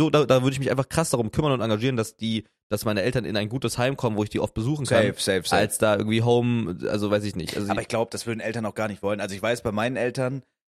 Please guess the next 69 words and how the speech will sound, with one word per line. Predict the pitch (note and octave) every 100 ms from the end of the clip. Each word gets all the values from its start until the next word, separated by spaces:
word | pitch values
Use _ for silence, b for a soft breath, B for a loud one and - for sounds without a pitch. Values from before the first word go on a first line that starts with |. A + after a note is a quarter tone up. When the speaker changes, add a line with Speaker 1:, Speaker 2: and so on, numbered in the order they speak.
| -
Speaker 2:
so, | A2
die | G2+
würden | G2+ A2
auch | G2+ G2
ins | G2
Heim | G#2+ G#2
gehen, | G2
die | F#2+
würden | G#2
jetzt | G2+ G2+
nicht | G2
verlangen, | G2+ G2+ G2+
dass | F#2
ich |
denen | - F#2
so | F2+
den | E2
Arsch | F2+ G2
abwisch | G2 F2 F#2 - -
oder | F#2+ F#2
für | -
die | F#2
jeden | F#2 G2
Tag | F#2+ F2
einkaufen | F#2 F#2+ G2 F#2
gehe | F2 E2+
oder | E2 E2
so, | E2
Speaker 1:
Mhm. |
Speaker 2:
weißt | - A#2
du, |
wie | F#2+
ich |
mein? | G2 G2 F#2+ G2+
Speaker 1:
Mhm. | G#2
Speaker 2:
Es | G#2+
macht | B2 C3+
ja |
auch, | B2 A2+ - _
also | - G#2+
es |
macht | C3+ C#3
ja | C#3
nachher | A#2+ B2+
ab | A2+
einem | A2+
gewissen | A2+ A2
Punkt | A#2 A2+
auch | G2
Sinn. | F2+ A2+ G2
Also | - G2+
ich | G2
würde, | A2 A2+ G#2+ F#2+ b _ _ -
äh, | C#2
es | F#2+
gibt | A#2 A#2
ja |
auch | G#2
so | G2+
solche | G2+ G#2+ G2+
Geschichten, | F#2+ A#2 A2 A2+
aber | G#2
ich | G2
würde | G#2+ G2+
niemals | A2 A2+ G#2
sagen | A2 G#2+
so, | G2+ F2+
„Okay, | F#2+ - G2+
komm, | A2 G#2+